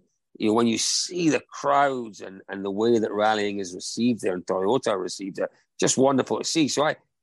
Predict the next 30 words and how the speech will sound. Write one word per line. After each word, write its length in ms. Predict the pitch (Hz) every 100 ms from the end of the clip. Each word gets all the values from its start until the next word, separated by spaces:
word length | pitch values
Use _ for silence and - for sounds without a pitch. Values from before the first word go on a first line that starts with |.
| _
you 120 | - 143
know, 60 |
I, 140 | 156 -
I 120 | 165
like 320 | 180 175 175 -
to 100 | 139
see 200 | 156 139
new 220 | 139 139
events 340 | 120 123 113
coming 320 | - 117 113
into 240 | 110 110 110
the 100 | 98
calendar. 480 | - 98 92 85 - _ _ _ -
Um, 520 | 98 95 92 92 92 - _ _
so 220 | - 123 120
maybe 340 | 165 165 143
the 120 | 123
round 240 | 123 127 117
I 80 |
want 260 | 107 120 131
to 80 | 107
see, 180 | - 120
we 120 | 147
don't 240 | 208 254
know 140 | 262 262
about 280 | 151 117
yet. 180 | 95 90 - _
I 100 | -
don't 140 | 110 220
know. 200 | -